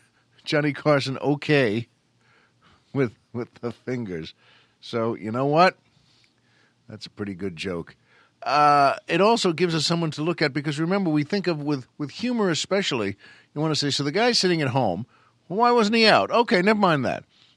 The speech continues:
He answers the door, sees a snail, and he doesn't say to himself, "Well, how do you like that? This is kind of amazing.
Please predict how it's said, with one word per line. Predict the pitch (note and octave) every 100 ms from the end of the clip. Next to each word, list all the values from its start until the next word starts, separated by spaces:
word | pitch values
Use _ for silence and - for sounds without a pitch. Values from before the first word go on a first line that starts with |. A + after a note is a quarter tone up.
| -
He | D3+
answers | A3+ G3 D#3+
the | D3
door, | F3 F3+
sees | D3+ A3 F3
a |
snail, | D3+ - G3+ G#3+ D3 G#2 A#2 _ _ _ _ _ _
and | F3
he | E3
doesn't | C3 G#3 B3+ C#4 G#3 -
say | - E3 C#3
to | - C#3+
himself, | B2 - C3 G2 F#2+ - - _ _ _ _ -
"Well, | B3
how | A3+ C3+
do | B2+
you | B2
like | D3+ F3+ G3
that? | B3 B3+ -
This | - A3+
is | F3
kind | - C#3
of | C#3+
amazing. | G#3 A#3 C#4 A3 A2 B1+